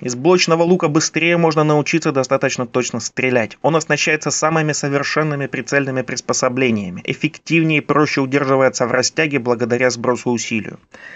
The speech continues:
А, плюс, благодаря регулировкам как по вытягу, так и по силе, он весьма универсален для различных ситуаций и применим в любых условиях. Решили податься в блочники?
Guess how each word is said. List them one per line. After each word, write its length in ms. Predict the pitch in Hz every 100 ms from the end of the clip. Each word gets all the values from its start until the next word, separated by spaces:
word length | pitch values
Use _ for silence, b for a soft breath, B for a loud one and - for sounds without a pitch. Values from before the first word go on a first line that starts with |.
| B B B
А, 240 | - 117 104
плюс, 300 | 123 147 220
благодаря 480 | 143 127 123 135 120
регулировкам 640 | 120 120 117 117 110 117
как 160 | -
по 120 | - 123
вытягу, 360 | 123 117 110
так 200 | 117 -
и 40 | -
по 140 | 113
силе, 400 | - 156 185 170
он 120 | 139
весьма 300 | 143 135 147
универсален 640 | 160 156 147 143 170 175 151
для 120 | 151
различных 500 | 147 139 160 151 -
ситуаций 840 | - - 101 156 160 180 - 131
и 420 | 113 110 110 110 104 113 -
применим 360 | - 135 131 135
в 40 |
любых 260 | 147 151 -
условиях. 520 | 156 107 - - - B B B B _
Решили 380 | 123 127 - 156
податься 380 | 156 156 165 170
в 60 |
блочники? 560 | 175 220 220 135 - 113